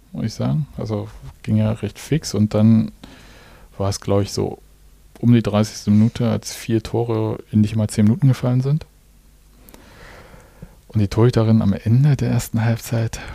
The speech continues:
von Türkiyemspor, das war so ein Freistoß Kategorie, ich will nicht sagen Rückpass, aber der war auf die Torwart-Ecke getreten, er war nicht hochgetreten, der kam so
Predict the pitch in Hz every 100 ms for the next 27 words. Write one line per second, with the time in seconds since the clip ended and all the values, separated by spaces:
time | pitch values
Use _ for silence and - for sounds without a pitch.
0 | - - - - - - - 110 113 107
1 | 110 107 - 107 107 107 - _ _ _
2 | _ - - - - - 101 104 110 104
3 | 101 101 101 _ - - - - _ _
4 | - - - 104 - - 113 110 - -
5 | 107 110 107 104 98 110 104 104 101 -
6 | _ _ _ _ _ _ _ _ _ _
7 | _ _ _ _ - 92 - 101 98 98
8 | 98 92 131 - - 107 - 95 92 90
9 | - _ _ _ _ _ _ _ _ -
10 | 95 92 98 110 - 104 98 - _ _
11 | - - - 120 131 104 117 117 104 -
12 | - 113 - 120 101 95 95 95 - 117
13 | 120 - - - 110 - 104 98 - 98
14 | 101 104 95